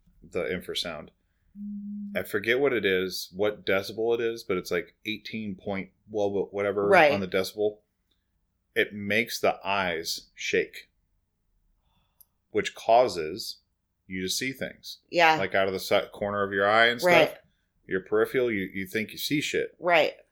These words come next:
Speaker 1: And if, if the, the infrasound is, is hitting at that low decibel,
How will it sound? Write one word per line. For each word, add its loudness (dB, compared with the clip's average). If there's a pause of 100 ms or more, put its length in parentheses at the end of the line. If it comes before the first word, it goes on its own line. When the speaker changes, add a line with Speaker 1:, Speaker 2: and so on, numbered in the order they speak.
(360)
Speaker 1:
And 4 (280)
if, 0
if -2
the, -4 (100)
the -2
infrasound 0
is, -4
is -6
hitting 0
at -4
that -2
low 2
decibel, -4